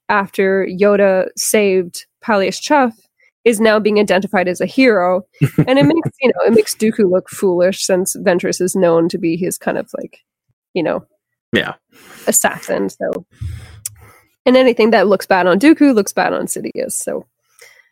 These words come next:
Speaker 1: uh, yeah. But now they, uh, really don't know where Yoda has gone. And Sidious is encouraging Dooku that, "I want you to crush him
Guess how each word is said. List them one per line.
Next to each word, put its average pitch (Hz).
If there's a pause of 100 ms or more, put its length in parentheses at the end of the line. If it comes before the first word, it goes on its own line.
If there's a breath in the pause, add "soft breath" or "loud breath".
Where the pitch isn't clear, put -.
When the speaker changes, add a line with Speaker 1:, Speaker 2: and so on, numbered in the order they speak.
(200 soft breath)
Speaker 1:
uh, - (800)
yeah. 226
But 233
now 254
they, 208
uh, 202 (100)
really 240
don't 202
know 180
where 190 (100)
Yoda 196
has 180
gone. 185 (280)
And 190 (1500)
Sidious 233
is 180
encouraging 185
Dooku 175
that, 170
"I 180
want 190
you 214
to 123
crush -
him 170